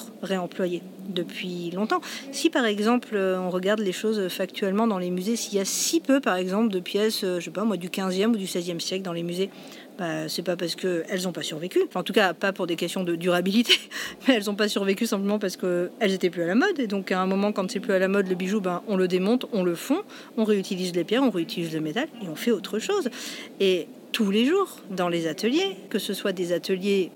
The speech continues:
ou de sous-traitance ou des grands ateliers ou des petites maisons plus dédiées directement à du client privé,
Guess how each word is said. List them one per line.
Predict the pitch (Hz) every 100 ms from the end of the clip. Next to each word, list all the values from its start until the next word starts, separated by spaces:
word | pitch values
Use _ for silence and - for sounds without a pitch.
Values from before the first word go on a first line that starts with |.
| -
ou | 247
de | 226
sous-traitance | 208 226 - 208 220 220 -
ou | 226
des | 180
grands | 180 175 220
ateliers | 220 214 214 226 202
ou |
des | 180 185
petites | - - 254 - 247 214
maisons | 196 185 196 175 -
plus | 180 208
dédiées | 190 226 202 240
directement | 214 196 190 208 208
à | 185
du | 170
client | - 165 165
privé, | 165 262